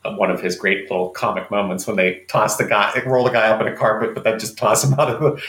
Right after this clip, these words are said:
out of the car 'cause they realize that the, the, that the cops are onto them. Um,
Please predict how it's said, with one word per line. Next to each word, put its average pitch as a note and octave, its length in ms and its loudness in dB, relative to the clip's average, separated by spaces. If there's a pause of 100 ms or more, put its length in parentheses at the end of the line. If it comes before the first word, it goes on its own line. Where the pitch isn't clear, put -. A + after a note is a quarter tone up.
(140)
out A#2 180 2
of A2+ 80 4
the A2+ 60 -4
car A#2 300 2
'cause C3+ 160 2
they A#2 120 4
realize G#2 380 2
that G#2 120 -2
the, G2 240 0 (140)
the, G#2+ 300 0
that G#2+ 100 -6
the - 80 0
cops G#2+ 400 2
are G2+ 100 4
onto G2+ 400 2
them. F#2+ 240 -4 (460)
Um, G#3+ 400 0